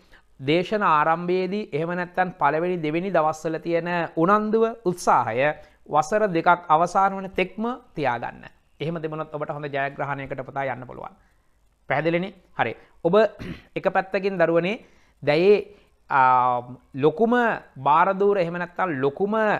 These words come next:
කරදරකාරී නැත්නම් ව්‍යසනකාරී අවස්ථාවකදී විභාගයට මුහුණ දීපු, ආ, විශේෂිත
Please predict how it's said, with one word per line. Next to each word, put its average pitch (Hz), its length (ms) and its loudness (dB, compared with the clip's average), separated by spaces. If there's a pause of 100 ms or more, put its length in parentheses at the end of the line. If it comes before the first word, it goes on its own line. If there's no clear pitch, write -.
(380)
කරදරකාරී 196 800 2
නැත්නම් 170 300 0
ව්‍යසනකාරී 208 720 0
අවස්ථාවකදී 170 920 -2 (240)
විභාගයට 196 560 0
මුහුණ 170 380 -4
දීපු, 185 300 -2 (500)
ආ, 147 520 4
විශේෂිත 233 640 0